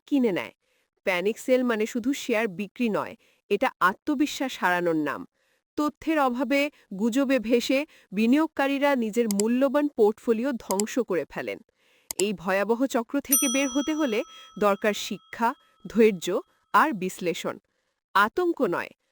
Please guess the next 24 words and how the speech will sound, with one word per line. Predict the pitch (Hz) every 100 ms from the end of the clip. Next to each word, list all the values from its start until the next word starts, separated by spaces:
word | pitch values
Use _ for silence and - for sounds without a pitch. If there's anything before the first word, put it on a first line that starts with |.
| _
তথ্যের | 269 277 _ - 320
ভিত্তিতে | 226 233 - 254 285 349
সিদ্ধান্ত | - 196 160 220 208 208
নিতে | 190 160 180
হবে। | 180 127 - _ _ _ _ -
বাজারে | 190 180 185 214 254 214
ওঠানামা | 226 247 254 262 320
স্বাভাবিক, | - 247 220 233 131 - _ _ _
আপনার | - 190 - 339
সিদ্ধান্তই | - 294 254 302 294 349
বলে | 294 220 269
দেয় | 247 185 277 _ - -
আপনি | 175 196
প্রকৃত | 196 202 196 240 233
বিনিয়োগকারী | 196 180 202 226 - 247 349 508 _ -
না | 254
ভীতু। | 214 - 185 160 - _ _ _ _ _ _ -
আসুন, | 170 - 185 - _ _ _ -
প্যানিক | 214 226 302 -
সেল | 294 302 277
নয়, | 160 - _ _ -
নি | 190 233 370 _ -
স্ট্র্যাটেজিক | - 233 226 269 247 339
হোল্ডিং। | - 240 185 160 127